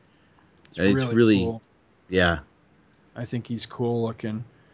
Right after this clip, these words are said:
Speaker 1: Uh, there was mutant bunnies on page, uh, eighteen
Speaker 2: <laughs>
Speaker 1: too,
Speaker 2: Yeah.
Speaker 1: which I thought were cool. They're essentially, they're,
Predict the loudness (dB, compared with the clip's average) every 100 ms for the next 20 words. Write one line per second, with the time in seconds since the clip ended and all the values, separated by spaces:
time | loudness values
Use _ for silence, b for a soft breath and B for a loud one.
0 | b b b -4 0 2 4 6 8 6
1 | 4 6 6 6 2 0 2 4 4 2
2 | 0 -2 -2 0 2 2 0 0 2 2
3 | 0 2 2 0 2 4 4 6 6 8
4 | 6 6 2 -2 _ _ _ -2 0 2
5 | 4 6 4 2 4 8 10 8 6 6
6 | 8 8 8 6 4